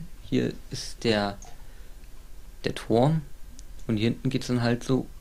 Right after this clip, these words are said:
um den russischen Schri-, um, um die Russ-,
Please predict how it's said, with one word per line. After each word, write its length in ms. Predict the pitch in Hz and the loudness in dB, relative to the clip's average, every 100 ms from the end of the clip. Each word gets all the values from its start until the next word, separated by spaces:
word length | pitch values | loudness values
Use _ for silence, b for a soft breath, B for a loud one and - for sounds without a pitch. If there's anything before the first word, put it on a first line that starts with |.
| - | 2
um 340 | 113 120 139 - - - | 4 4 0 -8 -12 0
den 80 | 123 | 2
russischen 480 | 113 117 117 107 110 | 4 4 4 0 0
Schri-, 220 | - - | 0 0
um, 300 | 120 120 120 | 4 4 4
um 200 | 117 120 | 2 2
die 120 | 117 | 2
Russ-, 280 | 113 113 | 4 2